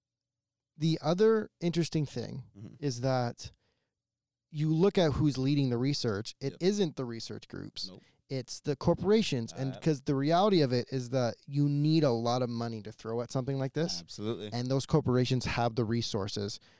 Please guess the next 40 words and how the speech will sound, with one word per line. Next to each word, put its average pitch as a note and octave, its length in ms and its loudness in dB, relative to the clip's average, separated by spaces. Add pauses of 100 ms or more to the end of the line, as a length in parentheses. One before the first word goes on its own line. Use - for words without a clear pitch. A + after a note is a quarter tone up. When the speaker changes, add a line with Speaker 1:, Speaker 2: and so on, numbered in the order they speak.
(120)
Speaker 1:
to B2 120 -2 (160)
put D3+ 280 4
all B2+ 220 2
their C3 200 -4
eggs A#2+ 220 -4
in A#2 80 -6
this A2+ 160 -8
basket A#2+ 480 -2
Speaker 2:
Got - 80 -8
Speaker 1:
and B2+ 140 0
Speaker 2:
it. A#2 40 -2
Speaker 1:
really B2 360 2 (120)
push C3+ 300 2
for A#2+ 160 -4
it A2+ 80 -6
to A#2+ 80 -2
be A#2 100 -2
something A2 400 0
new. A2 240 0 (120)
Speaker 2:
You F#2 120 -14
got G2+ 220 -2
it. - 120 -10 (200)
Speaker 1:
And D3+ 480 -2 (220)
yeah, F3 300 2
that's D#3 220 2
where B3 80 4
I'm B3+ 60 4
gonna G#3 140 6
leave C#3+ 260 4
that. G2+ 280 2
Speaker 2:
Yeah. D3 200 -6 (140)
Speaker 1:
And C#3+ 160 6
then, C3+ 260 4
uh, C3 100 0
now E3 280 4
I A3 80 6
wanna F3+ 260 6
move C#3 260 4
on B2 280 4
to A2 440 2